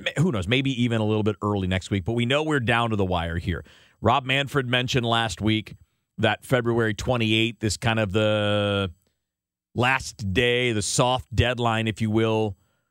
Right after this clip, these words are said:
for starting the season on time on March thirty-first. They wanna have four weeks of spring training.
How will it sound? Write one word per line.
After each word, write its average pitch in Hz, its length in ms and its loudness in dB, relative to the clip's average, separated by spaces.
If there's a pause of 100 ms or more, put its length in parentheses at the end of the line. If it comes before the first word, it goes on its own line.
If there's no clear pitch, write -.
for 123 320 0
starting 123 500 0
the 107 60 -2
season 117 360 0
on 107 220 0
time 107 400 2
on 98 120 0
March 95 320 0
thirty-first. 95 540 -2
They 101 100 0
wanna 104 240 0
have 98 160 0
four 135 400 0
weeks 127 300 -4
of 110 100 -2
spring 123 320 0
training. 98 400 0